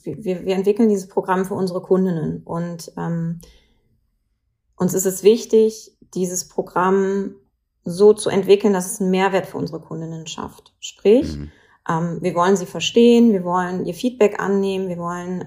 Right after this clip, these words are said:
Speaker 1: durch verschiedene Marktforschung, das haben wir bisher auch gemacht, ähm, schauen, was ist den Kundinnen wichtig. Und, ähm, deswegen, ähm, haben wir uns entschieden, das, das selber, äh, in die Wege zu leiten,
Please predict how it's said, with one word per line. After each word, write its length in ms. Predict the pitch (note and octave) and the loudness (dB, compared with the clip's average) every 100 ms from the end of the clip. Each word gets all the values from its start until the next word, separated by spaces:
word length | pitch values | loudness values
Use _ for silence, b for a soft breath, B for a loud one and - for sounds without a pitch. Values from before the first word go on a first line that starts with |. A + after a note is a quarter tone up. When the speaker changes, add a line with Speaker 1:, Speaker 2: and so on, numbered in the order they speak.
| E3+ | 0
Speaker 1:
durch 240 | F#3+ G3 | 2 2
verschiedene 360 | F#3 - F#3 F3+ | -2 -6 -6 -2
Marktforschung, 680 | G#3 A#3+ - G3+ G#3 G3+ | 0 -2 -2 -4 -2 -4
das 160 | F#3 F#3 | -6 -6
haben 120 | F#3 | -6
wir 60 | E3+ | -8
bisher 340 | - F3+ E3+ | -8 -4 0
auch 160 | A3+ - | 0 0
gemacht, 400 | G#3 G3+ G#3+ - b b b b b | 0 0 -4 -12 b b b b b
ähm, 220 | F3+ F3+ F3 | -4 -2 -2
schauen, 320 | - F#3 G3 | 2 4 4
was 160 | F#3+ | 0
ist 160 | - - | -4 0
den 160 | G3 G3 | 0 2
Kundinnen 400 | G3+ F#3+ F#3 E3+ | 2 2 -2 -2
wichtig. 480 | F#3+ - F3 E3+ - | -6 -4 -6 -6 -8
Und, 440 | E3+ E3+ F3+ F3+ - | -6 -6 -6 -10 -8
ähm, 420 | F3 F3 F3 E3+ - _ - | -6 -6 -8 -12 -16 _ -2
deswegen, 640 | E3+ E3+ F3 F#3+ F3+ - - | -2 0 4 4 4 -4 -8
ähm, 260 | F3+ F3+ F#3 | -6 -4 -2
haben 120 | F#3 | -2
wir 80 | F#3 | -2
uns 140 | F3+ | -4
entschieden, 360 | F3 - F#3+ F3 | -8 -2 -2 0
das, 280 | F3 - - | -4 -10 -12
das 180 | D#3+ | -6
selber, 520 | - F3+ G#3 B3 C4 A#3+ | 2 4 4 2 -2 -4
äh, 380 | A3+ A3 A3+ A3 | -4 -4 -4 -4
in 80 | G#3+ | -2
die 80 | A3 | 0
Wege 200 | A#3 A#3+ | 0 -2
zu 140 | - | -2
leiten, 440 | G#3+ G#3+ A3+ A#3 | 0 0 2 0